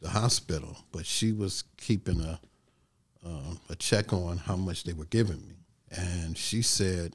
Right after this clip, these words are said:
it was right to that point where any more would have just been too much.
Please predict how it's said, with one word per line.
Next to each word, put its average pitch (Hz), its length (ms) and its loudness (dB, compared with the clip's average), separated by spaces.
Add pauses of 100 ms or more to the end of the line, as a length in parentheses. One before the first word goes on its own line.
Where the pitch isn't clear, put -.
it 107 160 0
was 87 280 -6
right 87 520 -6 (1040)
to 120 160 2
that 101 260 -2
point 123 400 2
where 92 460 -4 (960)
any 110 220 2
more 101 600 4 (400)
would 101 120 -16
have 87 60 -20
just - 260 -4
been 87 160 -2
too - 160 -2
much. 87 460 -10